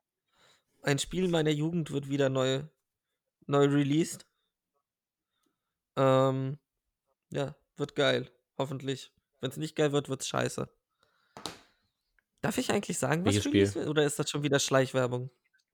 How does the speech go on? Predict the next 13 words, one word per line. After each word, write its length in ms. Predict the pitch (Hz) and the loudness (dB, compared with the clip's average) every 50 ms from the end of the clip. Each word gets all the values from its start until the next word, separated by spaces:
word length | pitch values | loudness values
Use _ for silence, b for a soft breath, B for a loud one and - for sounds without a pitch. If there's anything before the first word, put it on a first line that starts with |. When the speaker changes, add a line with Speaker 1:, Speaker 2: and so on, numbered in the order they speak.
| _ _ _ _ _ _ - | _ _ _ _ _ _ -16
Speaker 2:
Ja, 140 | - - 90 | -10 -4 -4
natürlich, 480 | 90 - - - 127 131 104 - - | -4 -4 0 4 4 4 4 4 0
klar, 180 | - 107 113 120 | -2 0 0 0
ist 120 | 95 - | 0 -2
doch 80 | - 104 | -2 -4
Unterhaltung. 400 | 110 107 107 110 117 113 101 98 - _ _ _ _ _ _ _ _ _ _ _ _ _ _ _ _ _ _ _ _ - | -2 -2 -2 -2 -2 -4 -6 -8 -10 _ _ _ _ _ _ _ _ _ _ _ _ _ _ _ _ _ _ _ _ 0
Speaker 1:
Tony 240 | - 156 170 170 165 | 4 6 6 6 6
Hawk's 300 | 151 160 165 165 - - | 6 4 4 2 0 -2
Pro 240 | - - 185 170 170 | 2 2 2 2 2
Skater 420 | - - - 156 160 - 117 - | 0 0 2 2 2 2 0 0
eins 240 | - 139 156 151 - | 0 0 -2 -2 -4
und 120 | 143 143 | -6 -6
zwei 360 | - - 151 147 139 - - | -4 -2 -2 -2 -2 -4 -6